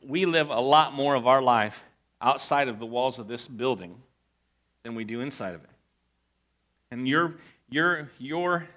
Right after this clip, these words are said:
being the temple should reflect that. You know, another thing is that, that it means for us to be the temple is that our conduct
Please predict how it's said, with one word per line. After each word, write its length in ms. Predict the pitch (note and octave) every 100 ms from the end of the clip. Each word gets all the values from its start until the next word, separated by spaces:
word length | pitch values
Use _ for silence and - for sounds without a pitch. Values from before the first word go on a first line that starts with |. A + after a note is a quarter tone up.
| G#2 G2+
being 380 | E3 D#3+ D3+ A#2
the 80 |
temple 600 | G#2 - E3 - G2+ F#2+ _ _ _ _ _ _ _ _
should 300 | - D3 A#2
reflect 460 | B2 - C3+ C3 -
that. 180 | F#2 - _ _ _ _ _ _ _ _ _ _ _ _
You 80 | A#2+
know, 60 |
another 240 | C3+ D#3+ D3+
thing 220 | D3 C#3
is 180 | C3 G#2+
that, 300 | A#2+ A2+ A#2+
that 200 | B2+ G2
it 120 | B2+
means 320 | C3 C3+ C3
for 160 | - B2+
us 140 | B2
to 60 | A#2
be 120 | B2
the 80 | G#2+
temple 360 | C#3+ C3 C3
is 120 | A#2+ C3
that 160 | -
our 160 | C#3+ D#3
conduct 560 | - D3+ D3+ C3 C3